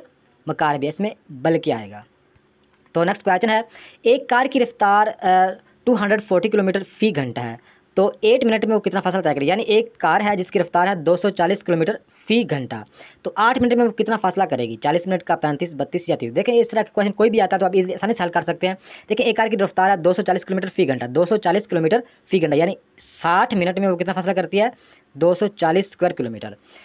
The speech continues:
तो सबसे पहले हम क्या करेंगे, दो सौ चालीस को साठ के साथ तकसीम करेंगे, ताकि, अ, हमें पता चल जाएगा कि एक मिनट में वो कितना फासला तय करती है। एक मिनट का फासला, अ, मतलब, सबसे पहले निकालना पड़ेगा। तो दो सौ चालीस को हम तकसीम कर देंगे साठ के साथ, यानी एक घंटे में साठ, अ, मिनट होते हैं।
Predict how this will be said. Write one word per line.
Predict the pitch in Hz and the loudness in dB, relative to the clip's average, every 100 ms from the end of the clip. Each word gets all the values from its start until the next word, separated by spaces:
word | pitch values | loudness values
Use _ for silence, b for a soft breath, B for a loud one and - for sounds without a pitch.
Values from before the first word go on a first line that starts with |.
| B B | B B
तो | - | -4
सबसे | 254 269 | -2 2
पहले | 269 | 2
हम | 262 | 2
क्या | 254 | 0
करेंगे, | 247 226 214 | 0 0 2
दो | 208 | 2
सौ | 208 | 2
चालीस | 214 202 | 0 0
को | 202 | -2
साठ | 190 180 | -2 -2
के | - | -2
साथ | 190 | -2
तकसीम | 175 - 214 | -2 -2 0
करेंगे, | 208 202 | 2 0
ताकि, | 196 175 175 196 | 0 0 0 2
अ, | 226 B B B 180 | 0 B B B 2
हमें | 190 - 190 | 2 2 -2
पता | 202 202 | 0 0
चल | 220 190 | 2 2
जाएगा | 180 185 214 b b b | 2 2 0 b b b
कि | 226 233 | 2 4
एक | 226 240 | 4 4
मिनट | 214 190 | 2 0
में | 208 | 0
वो | 202 | 0
कितना | 175 175 | 0 -2
फासला | 147 170 175 | 0 -2 0
तय | 170 147 | 0 0
करती | 117 117 | -2 -6
है। | 139 | -2
एक | 180 | 0
मिनट | 185 185 | 0 -2
का | |
फासला, | 196 175 175 175 180 165 | -4 -4 -4 -2 0 0
अ, | 180 | -2
मतलब, | 160 165 | -2 -2
सबसे | 156 143 - | -2 -6 -2
पहले | 165 160 | -2 0
निकालना | 156 151 | 0 0
पड़ेगा। | 180 185 170 | 0 0 0
तो | 160 | 0
दो | |
सौ | 156 156 | -2 0
चालीस | 156 165 170 | 0 0 0
को | 165 | -4
हम | 160 | -4
तकसीम | 135 - 175 | -6 -6 -4
कर | 175 139 | -2 -2
देंगे | 147 160 - | -2 -4 -6
साठ | - 156 185 | -6 -4 -2
के | |
साथ, | 185 175 | -2 -2
यानी | 185 | 0
एक | 156 190 | 0 0
घंटे | 185 208 | 0 -2
में | |
साठ, | - 185 202 - 185 | 0 -2 -2 -8 -4
अ, | |
मिनट | 165 170 196 | -2 -2 -2
होते | 175 | -2
हैं। | 180 | -2